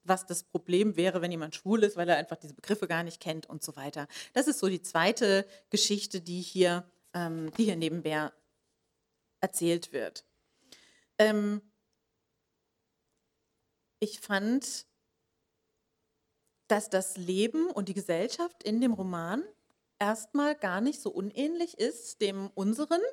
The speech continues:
Also die Leute haben ganz normale Beziehungen zueinander, ähm, die fahren mit, ähm, mit Autos und Trucks und fliegen mit Flugzeugen. Allerdings, also ich kenn jetzt niemanden, der so ein privates U-Boot hat. Das ist vielleicht dann doch noch mal ein bisschen, ich kenn aber auch wenige Piraten.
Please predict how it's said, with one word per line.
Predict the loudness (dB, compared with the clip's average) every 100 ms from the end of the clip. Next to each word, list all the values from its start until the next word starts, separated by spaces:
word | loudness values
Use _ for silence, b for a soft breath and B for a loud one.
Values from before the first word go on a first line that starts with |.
| -8 b b -2
Also | -2 0
die | 0
Leute | 2 2 0
haben | -6
ganz | -4 -4 -4
normale | -6 -2 0 2 2 0 -2
Beziehungen | -8 -4 2 4 4 2
zueinander, | 2 2 4 2 4 6 8 8 4 -2 B B
ähm, | -2 0 -2
die | -8
fahren | -6 0 0 0
mit, | -2 -2 -2 -2
ähm, | -2 -2 -6 -10
mit | -8 4
Autos | 6 6 4 4 6 4 2
und | -6 -8 -4
Trucks | 4 4 4 -4
und | -6
fliegen | -2 -4 -4
mit | -2
Flugzeugen. | -2 -2 2 6 6 4 0
Allerdings, | 0 0 -6 -10 -10
also | -6 -6 -10 _
ich | -14
kenn | -12
jetzt | -12 -12
niemanden, | -8 -6 -4
der | -6
so | -6
ein | -8
privates | -8 -4 -4 -4
U-Boot | -4 0 2 2
hat. | 4 2 2 B B -12
Das | -12
ist |
vielleicht | -4 -4 -4
dann | -4
doch | -4
noch | -4 -4
mal | -4
ein | -6
bisschen, | -8 -8 -10
ich | -10
kenn | -12
aber | -8 -8
auch | -4
wenige | -6 -4 -6
Piraten. | -6 -4 -6 -6